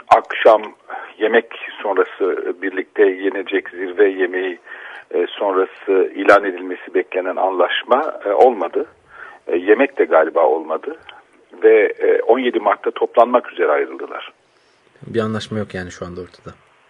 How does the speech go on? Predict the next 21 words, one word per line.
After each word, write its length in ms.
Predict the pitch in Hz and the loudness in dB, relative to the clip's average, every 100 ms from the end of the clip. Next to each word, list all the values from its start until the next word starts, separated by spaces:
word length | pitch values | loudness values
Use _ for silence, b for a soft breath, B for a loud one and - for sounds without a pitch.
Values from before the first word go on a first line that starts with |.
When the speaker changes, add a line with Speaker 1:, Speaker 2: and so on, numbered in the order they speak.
| _ | _
Speaker 1:
Hayır. 440 | - - 82 - - _ _ b b b b b b _ _ _ - | 0 2 2 0 -20 _ _ b b b b b b _ _ _ -6
E, 120 | 98 - | -4 -2
on 260 | 98 - 131 | -4 0 0
yedi 240 | 117 104 | 0 -2
Mart'ta 320 | 98 90 - 92 | 0 -2 0 -2
yapılacak, 640 | 85 85 85 78 - - - | -2 -6 -6 -6 -8 -10 -8
e, 40 | |
yeni, 260 | 87 85 87 - - - 87 | -10 -10 -14 -16 -20 -12 -8
e, 260 | 82 - - - - - - | -6 -8 -10 -14 -16 -20 -6
toplantı, 680 | - - - - - 78 | -6 -2 -4 -4 -10 -12
bu 40 | 82 | -12
konuda 440 | - - - - | -12 -8 -6 -4
anlaşma 480 | 85 80 - 90 85 - | -6 -8 -12 -8 -8 -8
üzere 340 | - - - 78 | -16 -14 -10 -8
yapılm-, 440 | - - 80 87 - _ 90 | -10 -12 -16 -16 -18 _ -8
yani 180 | 85 82 117 | -8 -10 -12
bu 160 | 113 B B B - | -10 B B B -10
şu 180 | - 123 | 2 4
anda 300 | - 135 127 | 4 0 0
bir 200 | 127 B B _ | -4 B B _
taslak, 640 | 120 - - - - - | 2 4 4 2 0 -6